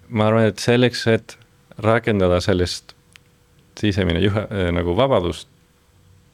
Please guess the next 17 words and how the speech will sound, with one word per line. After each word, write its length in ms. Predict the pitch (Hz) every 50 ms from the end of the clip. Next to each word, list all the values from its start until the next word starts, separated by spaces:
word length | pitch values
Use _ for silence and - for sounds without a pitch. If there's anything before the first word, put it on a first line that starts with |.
| - - -
mis 180 | 117 107 95 -
ei 140 | 104 95 101
ole 160 | 107 107 104 95
lihtsalt 300 | 95 95 92 95 87 -
otsus, 460 | 107 123 123 123 - - 90 82 - -
nüüd, 240 | 95 92 92 95 -
okei, 160 | - 92 85 85
mul 220 | 87 90 87 87
on 80 | 87 85
sise-, 260 | 92 85 82 80 - - 90 92 92 - - - _ - - 117
sisuliselt 500 | - 104 92 - - 82 - 90 - - - -
vaba. 280 | 95 85 - - 101 95 - - - - - 120 123 120 - _ - - - - - - - - - - - - _ _
Et, 380 | - 123 95 90 87 - - -
eh, 440 | 92 90 90 87 87 90 90 90 92 95 - -
tuleb 240 | 107 117 135 127 127
tekitada 380 | 135 131 127 127 - 113 95 -
harjumusi. 520 | - 110 104 95 80 78 73 - - -